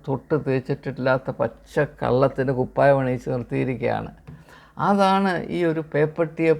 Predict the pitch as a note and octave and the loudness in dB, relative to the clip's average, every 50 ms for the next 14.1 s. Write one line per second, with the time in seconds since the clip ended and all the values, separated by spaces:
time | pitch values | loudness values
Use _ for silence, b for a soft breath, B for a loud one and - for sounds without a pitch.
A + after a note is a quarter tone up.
0 | - D3 D3 D3 D3+ C#3+ C3+ C#3+ C#3 C#3 - C3+ C3 C3+ C3+ C3+ C3+ B2+ - C#3 | 2 0 2 2 2 2 0 -2 -4 -4 -4 -4 -2 -2 -2 -2 -4 -4 -4 -4
1 | C3+ C3 B2+ B2 - C3+ C3 - B2 A2+ A2+ B2 B2 - C3+ C3+ C3 A#2+ A#2 A2 | -4 -4 -4 -4 -6 -6 -4 -2 -2 0 0 -2 -4 -2 -2 0 0 0 0 -2
2 | A2+ C3 B2+ - - - C3 C3 C3 - D3 - b b b b b b b B2 | -2 -4 -6 -6 -4 -4 -2 -2 -2 -2 -4 -8 b b b b b b b -4
3 | B2+ B2+ B2+ B2+ B2 B2 C3+ D3 D3 D#3 D3 C3+ C#3+ C#3 C3+ C3 B2+ - C#3 C#3 | -4 -2 0 2 2 4 4 4 4 2 2 2 2 2 0 0 -2 -2 -4 -6
4 | C3+ - - - B2 B2+ B2+ C3 C#3 C3 - _ - A2+ A#2 C3 C3 C#3+ C#3+ C#3+ | -6 -6 -6 -6 -4 -2 -2 -2 -2 -4 -4 _ -6 -2 -2 0 0 0 0 0
5 | C#3 - D3 C#3 C3+ C#3 C#3 C#3 B2+ G#2+ G2+ A2+ B2+ C#3+ E3 E3+ F3 D#3 D3+ - | -2 -2 -2 -2 0 0 2 2 2 2 0 0 0 0 0 0 0 -2 -4 -8
6 | - - D#3+ D#3+ D3+ - - D3 D3 D3+ D3 D3 C#3+ C3+ B2 C3 B2+ - - C3+ | -6 -4 -4 -4 -4 -4 -4 -2 0 0 0 0 0 -2 -2 -4 -4 0 0 2
7 | C#3 C#3 C3+ C3 B2+ A#2 A#2 B2 B2 - - G#2 - - - _ b b b b | 4 4 4 2 2 2 0 0 -2 -4 -8 -8 -8 -8 -12 _ b b b b
8 | b b b b - D3+ E3+ F#3 F3+ - - D#3 C#3+ D3 D3+ D3 - - - B2+ | b b b b -4 -2 -2 0 -2 -2 -2 -2 0 0 0 0 -2 -2 -4 -4
9 | B2 - - - - E3 D#3 D#3 D#3 D3+ C#3+ A2+ G#2 - - A#2 A#2+ B2 B2+ B2+ | -4 -4 -8 -4 0 2 4 4 4 2 0 -2 -4 -8 -6 -4 -2 -2 -2 -2
10 | B2 - B2+ A#2+ A2 G#2 G#2 A2 A2+ B2 C#3 D3+ C#3+ C3 - - - C3 B2 - | -4 -4 -4 -4 -4 -6 -8 -6 -4 -2 -2 0 -2 -4 -4 -4 -2 -2 -2 -2
11 | - - - - F#3+ F#3+ G3 F#3+ F3+ F3 F#3 F#3 F#3+ F#3+ G3 G3 - - - b | -6 -12 -6 -2 2 2 4 2 2 2 2 2 2 2 0 -2 -4 -6 -14 b
12 | b b b b b - C3 C3 C3 C3 D3+ D#3 D3+ D#3+ F3 F3+ F3 D#3+ - - | b b b b b -6 -2 -2 0 2 2 4 4 4 4 4 2 0 0 0
13 | F3 D#3 D#3 D3+ C#3+ C#3+ C#3+ C#3+ C#3+ C#3+ C#3+ C#3 - - B2+ B2+ B2 A#2+ B2+ B2+ | 0 0 2 2 0 0 0 0 0 0 -2 -2 -4 -4 -2 -2 0 0 0 0
14 | C3 C3 | 0 -2